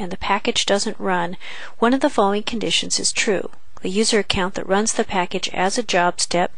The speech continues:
differs from the original package author,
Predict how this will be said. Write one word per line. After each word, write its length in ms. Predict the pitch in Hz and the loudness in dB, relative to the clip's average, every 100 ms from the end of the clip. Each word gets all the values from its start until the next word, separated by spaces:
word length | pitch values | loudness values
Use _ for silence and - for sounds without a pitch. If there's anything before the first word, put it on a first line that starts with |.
| - - - | -6 -8 -2
differs 300 | 208 - 190 | -2 0 0
from 180 | 196 180 | -2 -2
the 120 | 175 | 0
original 400 | 180 - 233 208 | 2 2 2 0
package 460 | - 180 - 208 | 0 -2 -2 -2
author, 540 | - 175 160 - 92 | 2 2 2 0 -2